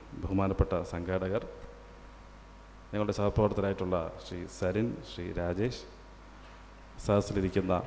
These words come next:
ബഹുമാന്യരെ, വളരെയധികം സന്തോഷത്തോടു കൂടിയാണ് ഞാനിന്ന് ഈ വേദിയിൽ നിൽക്കുന്നത്. കാരണം കഴിഞ്ഞ വർഷങ്ങളെപ്പോലെ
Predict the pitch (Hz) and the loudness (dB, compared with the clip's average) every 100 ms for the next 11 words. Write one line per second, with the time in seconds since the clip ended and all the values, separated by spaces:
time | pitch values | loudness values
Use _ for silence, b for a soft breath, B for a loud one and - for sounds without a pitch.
0 | - 92 87 85 82 80 - - - - | 2 2 4 2 2 -2 -6 -12 -16 -18
1 | - - - B B B B B - - | -18 -18 -18 B B B B B -18 -6
2 | 101 101 110 104 110 107 104 - - 101 | 2 4 4 4 2 0 -2 -6 -2 0
3 | 101 107 - 104 101 98 95 92 90 - | 0 2 4 6 6 6 4 2 -2 -8
4 | - - - 92 92 92 92 - 90 90 | -14 -12 -4 -2 0 2 2 0 -2 0
5 | 90 90 92 90 - 92 85 85 - - | 0 0 -2 -4 -4 -2 0 -2 -4 -10
6 | - - - - 92 92 95 - - B | -16 -18 -12 0 2 4 2 0 -10 B
7 | B B B - 110 107 110 - 110 113 | B B B -2 2 4 4 2 4 4
8 | 107 107 | 6 6